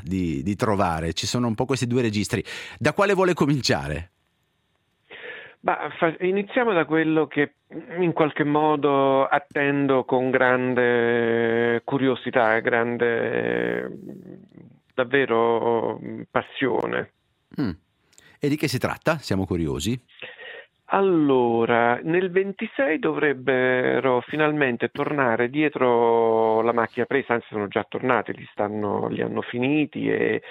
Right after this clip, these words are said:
Speaker 2: dovremmo vedere, insomma, i nuovi film di Steven P-, Spielberg, Disclosure,
Speaker 1: Mhm.
Speaker 2: con Emily Blunt, e il nuovo film di Sam Raimi, Saint Help, con Rachel McAdams. Uno è un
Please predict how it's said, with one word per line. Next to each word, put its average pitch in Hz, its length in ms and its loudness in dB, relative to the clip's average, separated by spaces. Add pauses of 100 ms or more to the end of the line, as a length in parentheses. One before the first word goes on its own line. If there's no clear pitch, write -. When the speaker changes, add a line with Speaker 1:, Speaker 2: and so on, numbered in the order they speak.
(120)
Speaker 2:
dovremmo 147 360 2
vedere, 160 300 2
insomma, 131 360 0
i 110 40 2
nuovi 120 240 2
film 117 340 0
di 117 220 -2
Steven 131 360 -2
P-, 147 220 -2 (140)
Spielberg, 160 640 -2
Disclosure, 117 920 0 (140)
Speaker 1:
Mhm. 101 260 -4 (240)
Speaker 2:
con 117 400 0
Emily 127 400 2
Blunt, 120 560 0 (160)
e 175 340 0
il 170 180 0
nuovo 143 240 2
film 127 340 -2
di 120 180 -2
Sam 113 240 0
Raimi, 113 640 2 (140)
Saint 120 240 0
Help, 110 360 0 (380)
con 113 480 0
Rachel 110 880 0
McAdams. 113 840 -2 (300)
Uno 156 480 0
è 117 340 2
un 110 460 -4